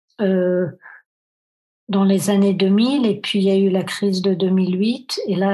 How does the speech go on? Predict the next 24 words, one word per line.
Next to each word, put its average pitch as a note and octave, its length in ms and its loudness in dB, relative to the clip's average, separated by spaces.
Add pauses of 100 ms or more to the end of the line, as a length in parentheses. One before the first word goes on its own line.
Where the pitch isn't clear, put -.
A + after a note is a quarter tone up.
(140)
le, F3 300 -2 (680)
ça - 240 -4
s'est F#3+ 240 -2
effondré. F#3 600 -2 (300)
Et F#3+ 80 -2
donc, G3+ 280 0 (300)
le G3+ 120 -2
premier A#3 280 2
roman A3+ 360 2
de, G#3 440 0 (720)
de G#3 140 -2
Connor G#3 420 2
O'Callaghan, G#3 800 0 (1600)
il A#3+ 140 2
s-, - 280 -2 (640)
c'est - 800 -4
une A3 120 2
histoire G#3+ 560 2
avec F#3+ 300 -2
peut-être G#3 400 -2
des F#3+ 140 2
fantômes, G3 720 0
enfin F#3 180 -2
bon, D#3+ 180 -8